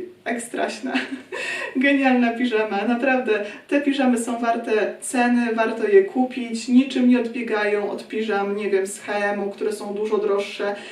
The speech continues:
czy jeszcze w ogóle z sieciówek takich typowo bieliźnianych, piżamowych, typu Intimissimi, Etam. Naprawdę niczym nie odbiegają. Bawełniane piżamki w niskich cenach.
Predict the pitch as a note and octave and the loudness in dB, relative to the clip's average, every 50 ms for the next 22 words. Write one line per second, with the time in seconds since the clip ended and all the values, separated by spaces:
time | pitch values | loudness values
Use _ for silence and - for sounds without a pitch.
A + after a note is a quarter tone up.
0 | - - - B3+ A#3 A3+ A3+ A3+ B3 A3+ A3 A3 A3+ A#3+ A3+ G#3+ G#3+ G#3+ - - | -18 -16 -12 -8 -6 -4 -4 -4 -4 -4 -4 -4 -4 0 0 0 0 0 -2 -8
1 | B3+ A3 - - A#3+ A3 A3 G#3+ G#3 G#3 - A3 G#3+ G#3+ A3 A3 - - A3 A3 | -8 -10 -8 -8 -6 0 0 0 0 0 -4 -8 -8 -8 -10 -12 -8 -4 -4 -2
2 | A3+ G#3+ G#3+ G#3+ G#3 G#3 G3+ G3+ G3+ - - - - - B3+ B3 A3 A3 A3 G#3+ | 0 0 0 0 0 0 0 0 0 0 -4 -14 -18 -10 -6 -4 -2 -2 -2 -2
3 | G#3+ A3 G#3+ A3 A3 A3 A3 A3 A3 G#3+ G#3 G3+ G3+ G3+ G3+ - - F#3+ G3 G#3+ | -4 -4 -4 0 2 2 2 0 -2 -4 -4 -4 -4 -4 -6 -4 -2 -2 -2 -2
4 | - G#3+ A3 G#3+ G3+ G3+ G3 G3 G3+ G3+ G#3 G3+ G3+ G3+ G#3+ G#3+ G3+ G3 G3 G3+ | -2 -6 -4 -2 -2 0 0 0 0 0 0 0 0 2 0 0 4 4 2 2
5 | G#3 A3 A3+ G#3+ G#3+ G#3 G#3 G#3+ - - A3 A3 A3 G#3+ G#3 G#3 G3+ G3+ G3+ G3 | 2 -4 -4 -4 -4 -4 -6 -6 -8 -6 -4 -2 -2 -2 -2 -4 -2 -2 -2 -4
6 | - - - G#3+ G3+ G3+ - A3 G3+ G3+ G3+ G#3 - - - - - A3+ A3+ A3+ | -4 -6 -8 -4 -4 -4 -2 -2 -2 -2 -2 -4 -8 -10 -16 -8 -6 -4 -4 -2
7 | A#3+ A#3 A3+ A3 G#3 A3 A3 A3 G#3+ G#3+ - - - - - - - - - - | -2 -2 -2 -2 -2 -2 -2 0 0 0 -2 -4 -8 -10 -16 -18 -20 -20 -20 -18
8 | - - B3+ C#4+ C#4+ - G#3+ G#3+ G#3+ F#3+ F#3 G3 - - G#3+ G#3+ A3 G3+ G3 F#3+ | -4 4 6 6 6 6 2 0 0 0 0 0 -2 -4 -8 -6 -2 2 6 6
9 | F#3 F#3 F#3 F#3 F#3 - - - - - B3+ A3 A3+ B3 B3+ B3+ B3 B3 A#3+ A#3+ | 6 6 4 0 -4 -6 -12 -16 -18 -14 -10 -4 0 0 2 4 4 4 4 4
10 | B3 A#3+ A#3+ A#3 A3+ A3+ A3+ A#3+ A#3 A3+ A3 G#3 G3+ G#3+ A3+ A3+ - - G#3 G3+ | 4 2 2 -2 -4 -4 -6 -6 -6 -4 -2 -2 -2 -4 -4 -8 -8 -8 0 2
11 | F#3+ F3+ - A3 A3+ A3+ A3+ A3+ - - A3 - - - G#3+ G3+ G3 F#3+ F#3+ F#3+ | 2 2 2 -2 -4 -4 -4 -4 -6 -6 -10 -10 -8 -8 -6 -4 -2 0 0 0
12 | G3 | -2